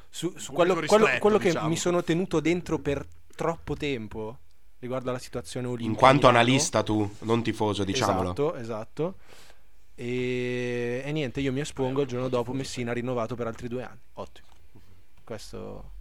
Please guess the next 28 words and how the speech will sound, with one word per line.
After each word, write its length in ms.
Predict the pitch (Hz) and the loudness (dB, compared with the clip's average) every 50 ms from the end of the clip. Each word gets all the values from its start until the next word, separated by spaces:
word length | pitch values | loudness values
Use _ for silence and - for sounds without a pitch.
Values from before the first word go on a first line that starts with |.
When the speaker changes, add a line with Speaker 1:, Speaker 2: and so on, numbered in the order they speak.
| - - - | -12 -10 -4
Speaker 3:
Quindi 180 | - 131 127 123 | 0 2 4 6
non 120 | 117 120 | 6 6
hai 60 | 113 | 4
niente 300 | 113 117 117 113 113 120 | 4 6 4 6 4 4
da 220 | 113 110 104 104 101 | 6 6 8 8 6
aggiungere? 580 | 101 104 104 113 104 98 95 107 104 117 123 127 - - - - | 6 4 2 2 4 4 4 2 2 2 2 0 -2 -8 -10 -6
Speaker 2:
Tra 100 | 110 123 | -4 -4
l'altro 220 | 147 139 135 156 | -2 -2 -2 -4
Speaker 1:
Ma 60 | - - | -2 -2
Speaker 2:
con 560 | 131 131 131 131 135 131 127 113 - 311 - - - | 0 0 0 0 0 0 -2 -2 -4 -8 -10 -12 -12
il 140 | 123 117 101 | -12 -12 -10
buon... 340 | 98 107 139 143 143 143 139 - - - - - - - - - - - - - - - - - - - - - - - - - - - - - - - - - - - - - - - - - - - - - - - - | -4 -2 0 0 0 0 -4 -8 -12 -16 -16 -16 -16 -16 -16 -16 -16 -16 -16 -16 -16 -16 -16 -16 -16 -16 -16 -16 -16 -16 -16 -16 -16 -16 -16 -16 -16 -16 -16 -16 -16 -16 -16 -16 -16 -16 -16 -16 -16 -16 -16 -16 -16 -16 -10
Con 180 | - 151 156 151 | -4 -2 0 0
il 80 | 143 123 | 0 0
buon 200 | 113 151 180 185 | 4 6 6 6
Speaker 3:
Sì. 40 | 180 | 6
Speaker 2:
auspicio 420 | 147 143 - - 170 156 - 147 | 4 2 0 -2 -4 -2 -2 0
personale 520 | - 147 143 - - 175 151 135 143 147 135 | 2 2 0 2 0 0 0 0 0 0 -2
di 60 | 117 | -2
diventare 400 | 123 120 127 120 127 131 139 135 | -4 -4 -2 -2 0 0 0 0
presidente 640 | - 131 - - 123 117 135 135 123 110 101 - 117 | 0 -2 -4 -4 -2 0 2 2 0 0 -2 -4 -4
un 100 | 113 107 | -4 -4
giorno 240 | - 127 110 110 | -2 -2 -2 -2
dell'Olimpia 380 | 107 110 110 107 110 98 - 92 | -2 -4 -4 -4 -6 -8 -10 -10
Milano, 220 | 107 101 90 92 | -10 -8 -8 -8
questo 180 | 95 107 - 117 | -10 -10 -12 -12
è 20 | |
fantastico. 760 | 95 107 104 98 92 98 92 82 85 - - - 95 - - | -10 -10 -10 -10 -10 -8 -8 -8 -8 -10 -12 -14 -14 -16 -16